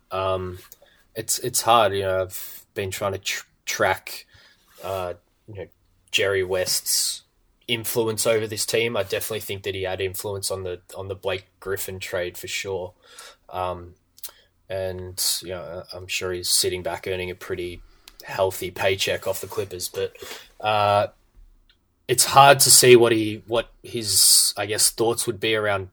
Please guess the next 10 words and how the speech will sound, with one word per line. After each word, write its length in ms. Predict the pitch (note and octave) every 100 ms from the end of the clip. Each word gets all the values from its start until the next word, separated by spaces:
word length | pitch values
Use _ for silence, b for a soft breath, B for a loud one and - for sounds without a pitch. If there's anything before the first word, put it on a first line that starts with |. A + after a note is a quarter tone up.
| -
you 80 | A2
know, 100 | G2
starting 380 | - G#2 G2
to 100 | F#2+
build 260 | F#2 G2 G#2
this 180 | G2+ -
team 280 | - A2+ A2
again. 340 | A2 C#3 F3
But, 220 | A2+ F#2+ - B B B _
um, 440 | F#2 F#2+ G2 F#2+